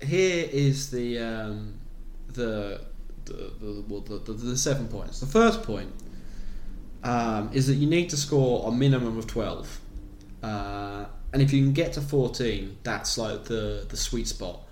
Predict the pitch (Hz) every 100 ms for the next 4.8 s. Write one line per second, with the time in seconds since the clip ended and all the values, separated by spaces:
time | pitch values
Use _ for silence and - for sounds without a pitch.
0 | - - 110 101 107 110 170 160 151 139
1 | 143 131 127 139 135 135 123 117 110 107
2 | 110 107 - 113 113 - 113 104 - 113
3 | 110 107 90 92 110 143 - 117 117 110
4 | 110 - 135 - 123 107 101